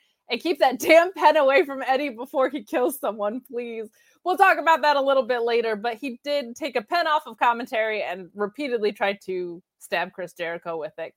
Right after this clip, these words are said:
Come on. And Orion Ben <laughs> six six six saying to get Kate a pack of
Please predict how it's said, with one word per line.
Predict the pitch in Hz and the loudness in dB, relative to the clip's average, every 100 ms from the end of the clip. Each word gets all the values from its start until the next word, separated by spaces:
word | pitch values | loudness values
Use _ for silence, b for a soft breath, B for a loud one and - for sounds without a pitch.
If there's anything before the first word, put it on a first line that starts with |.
| _ | _
Come | 277 262 | -14 -14
on. | - 104 - 208 b b | -12 -14 -14 -18 b b
And | 277 | 6
Orion | 294 285 302 311 302 | 6 8 8 6 4
Ben | 277 330 | 4 4
<laughs> | |
six | 254 - - | 2 -2 -4
six | - 403 - | 0 0 0
six | - 403 - | -4 -4 2
saying | 320 294 339 | 4 4 0
to | 349 | -2
get | 302 302 302 - _ | 2 4 2 -4 _
Kate | - 339 349 - | 0 2 2 0
a | 311 | -4
pack | - 339 381 | 0 4 4
of | 392 | 2